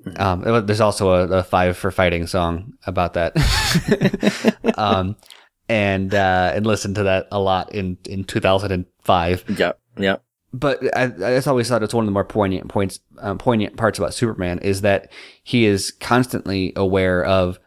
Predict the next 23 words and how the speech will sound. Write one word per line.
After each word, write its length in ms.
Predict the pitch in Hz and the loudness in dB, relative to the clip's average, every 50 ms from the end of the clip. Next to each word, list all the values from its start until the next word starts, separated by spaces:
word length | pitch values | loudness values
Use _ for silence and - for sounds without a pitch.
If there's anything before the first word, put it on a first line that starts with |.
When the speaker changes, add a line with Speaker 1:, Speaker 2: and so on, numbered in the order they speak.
| _ _ _ _ _ - | _ _ _ _ _ -2
Speaker 2:
maybe 180 | 185 190 151 113 | 0 2 2 2
not 160 | 92 80 - | 0 0 0
every 300 | - 113 117 107 101 92 | 0 0 2 2 0 -2
threat, 360 | 90 - 95 78 62 - - - | -2 -2 -2 -2 -2 -4 -4 -4
but 180 | - - - _ _ _ _ _ - - - - - - - | -4 -4 -4 _ _ _ _ _ -20 -20 -18 -18 -20 -20 -14
so, 300 | - - - - 139 - - | -10 -6 0 0 0 2 2
more 380 | 123 123 123 120 117 123 123 | 2 4 4 4 4 4 2
threats 380 | 117 - - 120 120 117 113 - | 2 0 0 2 2 2 0 0
than 140 | - 107 95 | -4 -2 -2
he 100 | 101 107 | -2 -2
can 160 | - - 95 | -2 -2 -4
possibly 480 | 90 - 104 92 92 - - 85 92 85 | -2 0 0 0 0 -2 -4 -4 -4 -4
handle. 380 | 90 104 104 95 80 67 64 - | -2 0 -2 0 -2 -4 -6 -6
And 100 | - 95 | -4 -2
how 160 | 101 104 101 | 0 2 2
do 80 | 101 101 | 2 0
you 100 | 98 95 | -2 -2
choose 500 | - - - 110 104 95 95 92 90 85 | -2 0 2 4 4 4 4 2 0 -2
Speaker 1:
Mm-hmm. 340 | - - _ _ - - 92 | -10 -16 _ _ -12 -6 0
Speaker 2:
which 220 | 98 104 101 - | 0 0 0 0
ones 300 | - 101 98 98 95 - | 0 0 2 2 0 -2
to 120 | - - 92 | -4 -6 -6
solve 520 | - - 101 92 87 85 85 85 87 - | 0 2 2 4 4 2 2 0 -2 -4